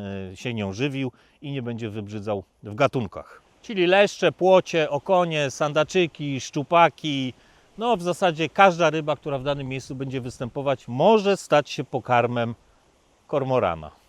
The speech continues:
Kormoran zwykle wybiera mniejsze ryby, od około dziesięć do dwadzieścia pięć centymetrów, dwieście, trzysta gramów.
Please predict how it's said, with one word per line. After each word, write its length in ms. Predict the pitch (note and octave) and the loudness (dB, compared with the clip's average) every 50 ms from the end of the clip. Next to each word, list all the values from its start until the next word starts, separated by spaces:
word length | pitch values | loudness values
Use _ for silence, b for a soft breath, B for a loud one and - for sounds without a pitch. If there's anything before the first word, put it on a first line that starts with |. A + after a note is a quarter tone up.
| _ _ | _ _
Kormoran 500 | - E3 E3+ - F#3+ G3 G#3 G3+ F3 D#3+ | 0 2 2 4 6 6 6 6 6 4
zwykle 340 | C#3 D3 E3 E3 - F3+ D#3+ | 2 -2 -4 -2 0 0 -2
wybiera 380 | C#3+ E3 D#3 D3 D#3 C#3 B2+ A2+ | 0 -2 -2 0 2 2 2 0
mniejsze 500 | G#2+ A2+ C#3 F3+ G3+ - - - G3+ F#3+ | 0 0 0 0 0 0 0 0 2 2
ryby, 400 | G3 G3 F#3 G3 G3 G3 G3+ G3 - | 2 2 2 2 0 0 0 -2 -6
od 160 | D3+ C3 D3 | -6 -4 -4
około 320 | C#3 - D#3+ D3 C#3 C3+ | -4 -2 -2 -2 -2 -2
dziesięć 460 | B2 B2+ D#3 D#3+ - - D3+ C3 A#2+ | -2 -2 -2 -4 -2 -6 -10 -10 -8
do 100 | B2+ C#3 | -8 -8
dwadzieścia 480 | B2+ B2+ C#3+ C3 C3 C#3 - - C#3+ B2 | -6 -4 -4 -4 -4 -6 -6 -6 -8 -6
pięć 220 | - C#3 A#2+ - | -6 -8 -10 -8
centymetrów, 680 | - C3 A2 - - A2 C3 D#3+ E3+ - D#3+ D3 B2+ A#2 | -10 -12 -12 -10 -6 -2 0 0 0 0 -4 -6 -6 -6
dwieście, 380 | B2 B2+ D3+ D3+ - - C#3+ A#2 | -4 -2 -2 -2 -2 -6 -8 -8
trzysta 540 | - - - C3+ - - - B2+ A2+ G#2+ G2+ _ - A#2+ A2 G#2 G#2+ G#2 G#2 G2+ | -8 -6 -8 -8 -8 -4 -2 0 0 0 -2 _ -14 -10 -8 -8 -6 -6 -6 -2
gramów. 560 | G#2+ C#3+ E3+ F#3 F#3+ F#3 F#3 F3+ E3 - | 0 4 4 4 4 4 2 0 0 -2